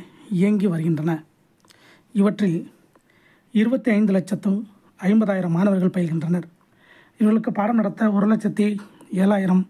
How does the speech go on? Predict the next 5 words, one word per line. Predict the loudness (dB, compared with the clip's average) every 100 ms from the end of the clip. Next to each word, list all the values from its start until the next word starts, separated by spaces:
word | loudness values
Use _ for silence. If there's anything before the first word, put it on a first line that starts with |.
| -8 _ _ -20 -20 _ -2
ஆசிரியர்கள் | -2 0 0 2 0 0
பணிபுரிகின்றனர். | 0 2 0 0 0 0 -8 _ _ _ -20 -20 -2
இதற்கிடையே | 0 0 0 2 2
இடைநிலை | 2 2 2 0
ஆசிரியர்கள் | 0 0 2 2 0